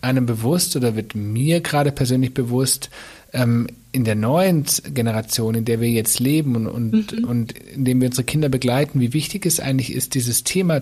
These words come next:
Speaker 1: Tod, wo wir selbst tatsächlich de-, erzogen worden sind, eher das Tod zu schweigen,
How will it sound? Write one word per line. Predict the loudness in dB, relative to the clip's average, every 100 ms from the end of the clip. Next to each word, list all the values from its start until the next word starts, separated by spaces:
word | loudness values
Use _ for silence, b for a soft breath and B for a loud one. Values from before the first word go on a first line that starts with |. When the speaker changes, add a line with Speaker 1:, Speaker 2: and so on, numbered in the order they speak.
| -2
Speaker 1:
Tod, | 0 0 0
wo | -2 0
wir | 0 0
selbst | 0 0 0 -2 -6 -6 -14
tatsächlich | -8 -4 0 0 -2 -4
de-, | -6 -6 -8
erzogen | -8 -2 0 2 2
worden | 4 4
sind, | 2 0
eher | -2
das | -4 -4
Tod | -2 0
zu | 0
schweigen, | 0 0 0 -2